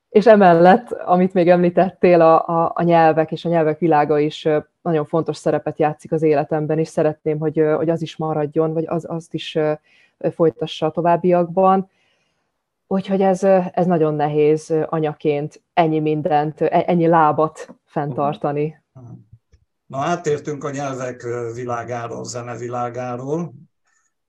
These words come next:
Speaker 2: Te az elte skandinavisztika szakán, ö, végeztél, mégpedig, ö, norvég fő és finn mellék szakon,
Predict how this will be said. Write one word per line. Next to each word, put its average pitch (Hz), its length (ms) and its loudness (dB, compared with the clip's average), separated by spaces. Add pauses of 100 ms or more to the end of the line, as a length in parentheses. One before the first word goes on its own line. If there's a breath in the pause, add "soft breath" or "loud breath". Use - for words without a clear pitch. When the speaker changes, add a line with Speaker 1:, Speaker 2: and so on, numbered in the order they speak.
(460)
Speaker 2:
Te 131 140 -8
az 131 160 -4
elte 135 760 -4
skandinavisztika 123 1500 -10
szakán, 117 640 -10 (240)
ö, 117 420 -14
végeztél, 123 760 -10
mégpedig, 113 640 -12
ö, 117 240 -10
norvég 120 580 -10
fő 117 420 -12 (100)
és 120 640 -16
finn 123 480 -10 (160)
mellék 117 880 -8
szakon, 123 840 -8